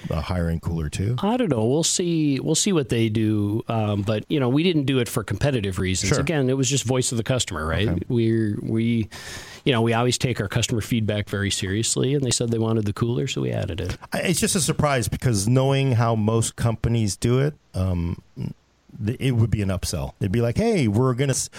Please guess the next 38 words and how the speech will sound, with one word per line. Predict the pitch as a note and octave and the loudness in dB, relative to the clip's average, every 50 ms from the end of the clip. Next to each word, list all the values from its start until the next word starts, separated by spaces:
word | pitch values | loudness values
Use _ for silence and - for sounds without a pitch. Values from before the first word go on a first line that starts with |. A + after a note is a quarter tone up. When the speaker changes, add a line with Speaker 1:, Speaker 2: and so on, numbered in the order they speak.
| - - - - | -16 -14 -2 2
Speaker 1:
you | D3 E3 F#3 E3+ | 4 4 4 4
love | D#3+ F3 F3+ F#3+ E3+ D3 | 4 4 2 2 2 2
the | D3+ D3 C#3 | 2 2 4
Wraith | C3 C3+ D#3 E3+ F3+ E3+ - | 4 4 4 4 2 0 -2
Spire, | - - - - C#3+ D#3 E3 E3+ E3 E3 D3 D3+ - - | -6 -2 0 2 2 2 2 2 2 2 0 0 -2 -2
you | - C3 C3 | 0 2 4
know, | C3+ C#3 | 4 4
Max | C3 C3 C3 D3 E3+ E3 - - | 2 2 0 0 -2 -2 0 0
or | A#2 | 2
Wraith | A2 B2 C#3 C#3+ - | 2 2 0 0 -2
Spire | - - B2 B2+ C3+ C3+ C#3 C3+ C3 C3 C3+ C3+ - - - - _ _ _ _ - | -2 -2 0 0 2 2 2 2 2 2 0 -2 -4 -8 -18 -20 _ _ _ _ -4
Prism, | - - D3 C3+ D3 E3+ F3 E3+ D#3+ C3+ | 0 0 2 2 2 0 0 0 0 0
we're | G#2+ C3 D3+ | 0 2 2
gonna | F#3 G3+ G3 | 2 2 2
sell | - - G#3+ A3 G#3+ - | 0 0 0 -2 -2 0
to | - C#3+ | 0 0
you | A#2+ A2 | 2 2
now | A2 A2 G2+ - | 2 2 0 0
for | - A2 | -2 0
thirty | - C#3+ D3+ D#3 C3+ | 0 0 0 2 0
bucks," | A2+ - D#2+ C#2+ D2 - - - | 0 0 -2 -2 -4 -6 -6 -6
you | G2 | -4
know, | E2+ F2 F2 | -4 -4 -4
kinda. | - F#2+ F#2 E2+ E2+ - - | -6 -6 -6 -6 -8 -10 -4
That | - E3+ G3+ F#3+ | -2 0 0 0
would | E3 D3 | 0 0
be | C#3 D3+ C#3+ | 2 2 4
the, | C3+ A#2 - - - - - - _ - | 2 0 0 -6 -14 -20 -20 -20 _ -4
the | - | -2
normal | B2 B2+ C3 C3 C#3 C#3 C3 | 0 2 2 2 2 2 2
reaction | C3 C3 C3+ C3 A#2+ - - - C3+ C#3 C3+ | 2 2 2 0 -2 -4 -2 -2 -2 -2 -2
for | C#3 - B2+ | -2 -2 -2
most | C3 C3+ C3+ - - | 0 0 -2 -2 -2
companies, | - C3 C#3 - C3+ C#3 C3+ C3 | -4 -4 -2 -2 -2 -2 -2 -2
so. | - - A2+ A2 G#2+ G#2 - _ - | -2 -2 -2 -2 -4 -6 -8 _ 0
Speaker 2:
Yeah, | G3 G3 F#3+ F3+ F3+ F3 E3 | 2 2 4 4 2 2 2
but | E3 E3+ F3 - | 0 0 0 0
I, | E3+ F#3+ G#3 - | -2 -6 -6 -6